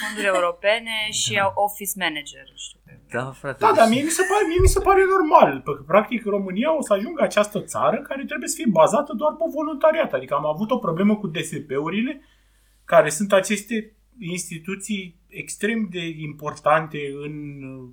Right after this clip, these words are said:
Speaker 3: sistemul medical, după cum s-a dovedit în această pandemie și care au fost cronic subfinanțate constant, și s-a găsit soluția. Voluntari.
Speaker 2: Da, George,
Speaker 3: Deci,
Speaker 2: da, da, te-ai gândit
Speaker 3: vom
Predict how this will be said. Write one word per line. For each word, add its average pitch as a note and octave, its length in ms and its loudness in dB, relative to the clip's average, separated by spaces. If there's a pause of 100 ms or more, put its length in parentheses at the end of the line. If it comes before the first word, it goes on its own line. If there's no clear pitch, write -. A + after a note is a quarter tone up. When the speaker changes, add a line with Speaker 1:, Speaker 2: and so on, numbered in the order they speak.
Speaker 3:
sistemul D3 600 -8
medical, C3+ 640 -4
după B2+ 220 -8
cum C#3+ 140 -12
s-a C#3+ 160 0
dovedit C3 480 -6
în D3 100 -12
această C#3+ 380 -6
pandemie B2+ 540 -4
și - 80 -14
care B2 140 0
au B2+ 80 0
fost C#3+ 240 -8
cronic C#3+ 340 -4
subfinanțate B2+ 960 -6 (520)
constant, D3 720 -2 (640)
și - 160 -8
s-a B3 140 2
găsit E4 280 -2
soluția. D4 540 0
Voluntari. F4+ 640 4 (600)
Speaker 2:
Da, C3 180 -2
George, A#2 240 -2
Speaker 3:
Deci, A2 100 -2
Speaker 2:
da, A#2 100 2 (140)
da, A2+ 160 0
te-ai A#2 200 2
gândit A2 460 -6
Speaker 3:
vom E4+ 180 -2